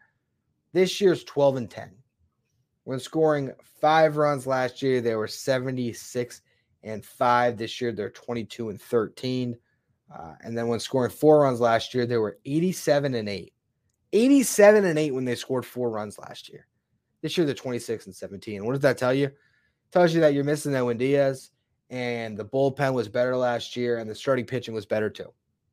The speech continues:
I mean, it's, it's just the pitching has been bad. Um, has the lineup been great? No, but the pitching continues to be the bigger thing here. It, it just has been. So,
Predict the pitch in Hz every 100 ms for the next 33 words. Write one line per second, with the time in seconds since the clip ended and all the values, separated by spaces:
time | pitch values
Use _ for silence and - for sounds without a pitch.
0 | _ _ - 113 113 - - 127 123 127
1 | - 123 - 147 143 131 - 113 107 -
2 | _ _ _ _ _ - 113 101 95 117
3 | - _ _ _ - 131 135 135 160 170
4 | 170 156 160 143 135 117 107 110 113 -
5 | 139 139 120 - 131 127 117 110 117 104
6 | _ _ _ - 127 135 135 147 165 214
7 | 226 117 95 - - 120 117 123 123 120
8 | 104 - - - _ _ - 117 104